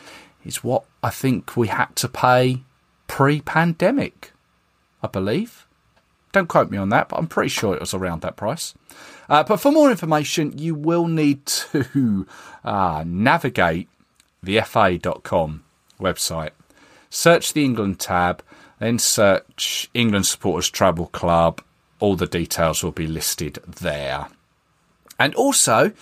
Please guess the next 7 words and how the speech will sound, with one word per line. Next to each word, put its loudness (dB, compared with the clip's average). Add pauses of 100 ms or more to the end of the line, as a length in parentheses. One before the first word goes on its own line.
(160)
if -4
that 2
wasn't -2
enough -2
excitement, 2 (840)
news 2
on 0